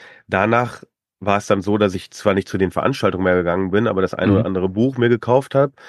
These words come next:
Speaker 1: aber,
Speaker 2: Mhm.
Speaker 1: äh, auch die Channels bei YouTube mir dann wirklich reingefrühstückt habe. Jeden Tag inten-, intensiv, also das, was, was, wo ich grad Bock drauf hatte, ne? Ob das jetzt Vertrieb war oder der, der Nasher mit seinen Lügen entlarven,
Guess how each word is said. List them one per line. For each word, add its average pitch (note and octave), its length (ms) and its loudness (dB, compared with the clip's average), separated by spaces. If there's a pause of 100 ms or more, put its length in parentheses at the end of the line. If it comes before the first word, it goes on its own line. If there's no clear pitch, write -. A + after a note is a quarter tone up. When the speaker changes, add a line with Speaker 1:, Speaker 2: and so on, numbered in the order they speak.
(220)
Speaker 1:
aber, G2+ 340 4
Speaker 2:
Mhm. F#2+ 120 2
Speaker 1:
äh, F#2 40 4
auch F#2 160 4
die G2 140 -6
Channels A2 380 0
bei F#2+ 100 0
YouTube G2+ 400 -2
mir F#2+ 100 4
dann F2 240 2
wirklich F#2 260 -2
reingefrühstückt F#2 640 -2
habe. F2 300 0 (240)
Jeden G2+ 240 2
Tag F#2+ 300 0
inten-, F#2+ 340 0
intensiv, F#2+ 580 0
also E2+ 340 0 (640)
das, - 220 0
was, F#2 240 0
was, F#2+ 280 0
wo F2+ 280 0
ich - 80 -2
grad F#2 180 -2
Bock F#2 160 0
drauf - 260 -2
hatte, D2+ 220 -8
ne? F#2+ 80 2
Ob F#2 80 0
das E2 140 -6
jetzt G2 140 -2
Vertrieb - 400 -4
war G2+ 220 2
oder F2 320 2 (400)
der, F2+ 80 -8
der F2+ 120 2
Nasher F#2+ 320 2
mit F#2+ 160 -2
seinen F2+ 320 -2
Lügen G2+ 300 0
entlarven, G2+ 640 0